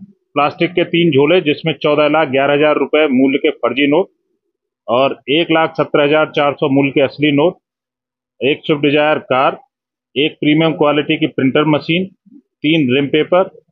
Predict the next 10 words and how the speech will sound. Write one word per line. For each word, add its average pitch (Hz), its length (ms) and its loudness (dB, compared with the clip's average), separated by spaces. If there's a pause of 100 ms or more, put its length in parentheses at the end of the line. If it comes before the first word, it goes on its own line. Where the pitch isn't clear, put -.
(260)
व 120 40 -2
अन्य 147 300 0
सामान 120 440 0 (380)
तथा 160 360 0 (160)
पांच - 560 -4
मोबाइल 151 280 2
फोन 143 260 -2
बरामद 127 320 0
हुए 135 220 0
हैं। 165 100 -8